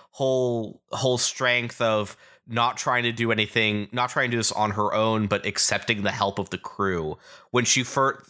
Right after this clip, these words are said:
there's this, there was, like, a small speech earlier when, down the cages where it was,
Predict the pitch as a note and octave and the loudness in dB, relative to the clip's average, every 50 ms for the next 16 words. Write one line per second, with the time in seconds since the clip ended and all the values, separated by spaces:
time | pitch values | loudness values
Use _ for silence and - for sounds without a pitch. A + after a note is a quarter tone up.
0 | _ - A2+ B2 B2 B2 A#2 - B2+ A#2+ A2 - - - - - - - - - | _ -2 0 0 2 2 0 0 0 2 4 4 4 2 2 -2 -6 -18 -20 -20
1 | - _ _ C3 C3 C3+ C3 B2 C3 A#2+ B2 A#2 - - C#3+ C3+ C3 C3 B2 - | -20 _ _ 2 2 2 2 2 2 2 2 0 0 0 2 2 2 2 0 -2
2 | - - - B2+ A#2+ - - - - A2+ G#2+ G#2+ G2+ G2+ G2 F#2+ F#2 F#2 F#2 G2+ | -4 -2 0 0 0 0 -2 -2 0 0 2 2 2 2 2 2 2 2 2 0
3 | G2 G2+ - G2 F#2+ - - G#2+ G#2 G2+ G2+ F#2+ - - G#2+ G#2 G2+ F#2 F#2+ F2+ | 0 -2 -6 -10 -10 -2 0 0 0 0 -2 -4 -2 0 0 0 0 0 -2 -2
4 | E2+ - F#2 F#2+ F2+ F2+ F2 F2+ F#2 F2+ F2+ F2 F2 - - - - - | -2 -2 -2 0 0 0 0 0 0 0 0 0 0 0 -2 -2 -4 -8